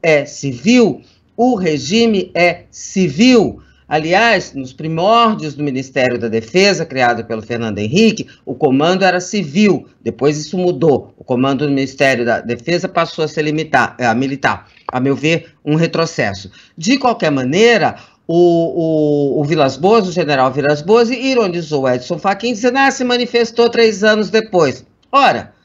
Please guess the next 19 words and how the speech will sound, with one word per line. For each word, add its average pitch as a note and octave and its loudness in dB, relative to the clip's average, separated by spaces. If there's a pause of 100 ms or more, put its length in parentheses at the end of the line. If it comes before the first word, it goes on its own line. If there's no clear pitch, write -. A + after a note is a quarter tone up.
(400)
pois F#3+ -2
agora G#3 2
que C#4 -6
veio F3 0
o D#3+ -4
livro, C#3+ -4
ele C3+ -4
se C3+ -10
manifestou F#3+ 0
no D#4+ -2
contexto G#3+ 2 (500)
do B3+ 2
livro, G#3+ 2 (180)
onde A3+ 0
esse F#3 -2
assunto D#3+ -4
volta D3+ 2
à C#3 0
tona, F3+ 0